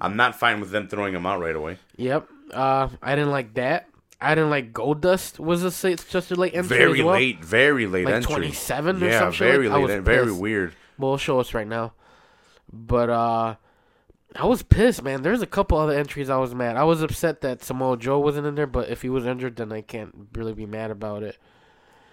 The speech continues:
Speaker 1: Yeah, I'm pretty sure he was, he's been injured for a little bit now.
Speaker 2: Yeah.
Speaker 1: No, he, like, uh, recently he got injured. Let's see,
Speaker 2: Okay.
Speaker 1: which, which link would actually give me the,
Speaker 2: The
Speaker 1: nah,
Speaker 2: entries.
Speaker 1: see, this is,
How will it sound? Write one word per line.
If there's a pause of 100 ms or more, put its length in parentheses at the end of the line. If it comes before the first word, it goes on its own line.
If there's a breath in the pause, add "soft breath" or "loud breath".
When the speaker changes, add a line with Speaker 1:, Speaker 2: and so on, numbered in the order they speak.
(240 soft breath)
Speaker 1:
Yeah,
I'm
pretty
sure
he
was,
he's
been
injured
for
a
little
bit
now. (220 soft breath)
Speaker 2:
Yeah.
Speaker 1:
No,
he,
like,
uh,
recently
he
got
injured.
Let's
see,
Speaker 2:
Okay.
Speaker 1:
which,
which
link
would (220)
actually
give
me
the, (800)
Speaker 2:
The (100)
Speaker 1:
nah,
Speaker 2:
entries.
Speaker 1:
see,
this
is,